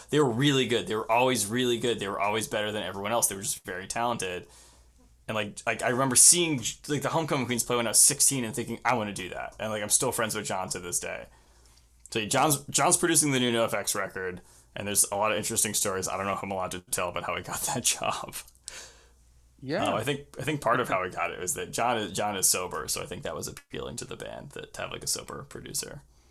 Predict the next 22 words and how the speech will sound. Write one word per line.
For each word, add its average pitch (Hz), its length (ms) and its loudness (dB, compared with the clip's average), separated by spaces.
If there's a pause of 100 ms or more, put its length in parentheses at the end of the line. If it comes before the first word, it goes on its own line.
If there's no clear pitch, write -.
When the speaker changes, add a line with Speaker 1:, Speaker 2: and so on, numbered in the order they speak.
(460)
Speaker 2:
Oh. 202 220 -4 (1600)
Okay. 131 280 -2 (880)
Speaker 1:
Yeah. 95 120 -4
Speaker 2:
That's, - 320 -2 (220)
yeah. 151 220 -10 (560)
But 139 160 2
Speaker 1:
At - 60 -8
le-, - 60 -4
Speaker 2:
what 104 80 -2
Speaker 1:
at - 80 -4
least - 80 -2
Speaker 2:
about 156 180 4
Speaker 1:
for 95 80 -4
this 85 240 -6
record. - 400 -10 (100)
Hmm? 151 120 -6 (260)
Speaker 2:
So 143 460 -4
let's 139 240 -2
go 170 120 0
back 160 200 0
to 127 160 -8 (200)
Jesse, 127 520 -4